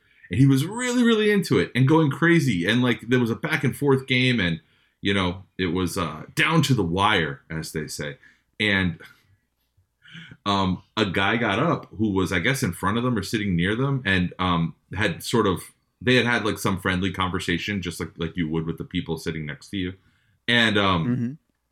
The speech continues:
Speaker 1: while this, uh, the first guy was going crazy over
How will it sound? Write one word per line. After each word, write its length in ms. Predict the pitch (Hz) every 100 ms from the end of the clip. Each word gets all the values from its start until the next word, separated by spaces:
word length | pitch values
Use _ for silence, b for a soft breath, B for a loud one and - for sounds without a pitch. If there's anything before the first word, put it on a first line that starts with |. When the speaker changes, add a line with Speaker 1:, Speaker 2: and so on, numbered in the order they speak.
| _ _ _ _ _ _
Speaker 1:
while 320 | 92 98 98
this, 340 | 92 90 - - _ -
uh, 360 | 85 76 71 85
the 140 | 87
first 320 | - 170 -
guy 160 | 85 85
was 280 | 87 82 b b -
going 200 | 151 135
crazy 420 | 196 180 113 104
over 420 | 101 107 98 -